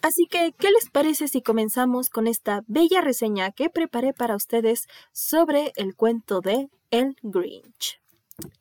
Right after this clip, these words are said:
En una villa muy particular, donde solo se habla al rimar,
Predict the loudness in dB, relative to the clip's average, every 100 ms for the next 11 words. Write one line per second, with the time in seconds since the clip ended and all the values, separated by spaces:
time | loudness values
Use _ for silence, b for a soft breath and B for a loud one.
0 | _ _ _ _ _ _ _ _ -2 2
1 | 4 4 4 2 0 -4 -8 -8 -6 -2
2 | 0 0 -4 -20 _ _ 0 2 2 0
3 | 0 2 2 -2 -4 -2 0 0 0 -2
4 | 0 0 0 -6